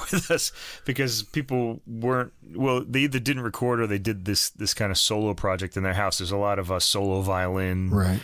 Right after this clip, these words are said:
Speaker 1: recordings and piano recordings and that sort of thing. But, um, I don't know. I think we're seeing the result of it now.
Speaker 2: One thing that we, I think we've, uh, done a good job of is, uh, with variety. Uh, and that's been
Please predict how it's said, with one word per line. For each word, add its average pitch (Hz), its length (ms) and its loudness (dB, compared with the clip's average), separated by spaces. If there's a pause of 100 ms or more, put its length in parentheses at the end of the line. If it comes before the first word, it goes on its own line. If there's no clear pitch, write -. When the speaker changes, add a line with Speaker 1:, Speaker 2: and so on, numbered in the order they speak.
(160)
Speaker 1:
recordings 92 580 -2
and 90 120 -2
piano 90 260 0
recordings 87 400 -2
and 90 100 -2
that 90 120 0
sort 87 260 0
of 85 80 -6
thing. 80 360 -6 (220)
But, - 320 -6
um, 78 340 -6 (1000)
I 92 80 -4
don't 117 100 -2
know. 107 220 0 (100)
I 104 80 -6
think - 160 -6
we're 104 60 0
seeing 110 240 0
the 104 80 0
result 107 340 -2
of 98 60 -4
it 101 100 -6
now. 104 300 0 (560)
Speaker 2:
One 220 200 4
thing 185 220 4
that 117 80 2
we, 104 200 4
I 110 120 2
think 110 260 -2
we've, 98 320 2
uh, 110 240 0 (180)
done 107 160 2
a 98 60 2
good 95 240 2
job 104 340 0 (220)
of 101 320 2
is, 101 520 2
uh, 107 280 -6
with 107 240 2
variety. 104 880 2 (400)
Uh, 98 540 4 (140)
and 110 160 2
that's 165 120 4
been 92 320 0